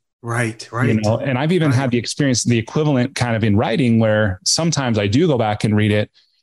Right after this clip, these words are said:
Speaker 2: and I'll think, "I don't remember writing that," or, "I wasn't consciously aware." It's interesting to me how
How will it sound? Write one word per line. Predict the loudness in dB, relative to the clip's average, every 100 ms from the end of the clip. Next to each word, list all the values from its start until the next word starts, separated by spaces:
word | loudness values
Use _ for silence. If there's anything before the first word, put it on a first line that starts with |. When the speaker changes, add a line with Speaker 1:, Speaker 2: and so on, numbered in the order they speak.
| _
Speaker 2:
and | -4 -2
I'll | 0
think, | -2 -2 -4 -8 _ _ _ _
"I | -4
don't | -2 0
remember | 2 2
writing | 2 2 2
that," | 2 0 -6 _ _ -2
or, | 0 2 2 0 -4 _
"I | -2 0
wasn't | 2 2 -2 -4
consciously | -4 -2 -2 -2 0 0
aware." | 2 2 0 0
It's | -2 -2
interesting | 0 0 0 0 0
to | 2
me | 2 2
how | 2 0 0 -2